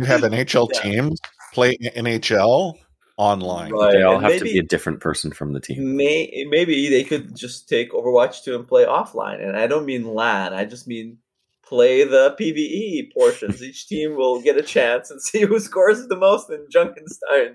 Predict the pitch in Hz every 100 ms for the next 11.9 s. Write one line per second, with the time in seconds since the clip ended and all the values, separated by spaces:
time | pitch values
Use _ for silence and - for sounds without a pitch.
0 | 120 120 - - 139 117 104 104 101 349
1 | 320 - 302 269 - 208 226 208 - 330
2 | - 302 302 214 - _ - - - -
3 | _ _ _ _ 156 156 156 156 151 147
4 | 143 131 117 120 120 117 110 117 107 101
5 | 98 98 - 87 90 82 80 90 87 78
6 | 73 78 82 82 85 87 92 98 - -
7 | 92 - - - - 98 - 113 139 175
8 | 180 - 135 110 101 110 - 120 123 -
9 | 110 101 98 - - _ _ _ _ -
10 | 85 _ _ _ _ _ _ _ _ _
11 | 104 110 101 98 110 101 95 95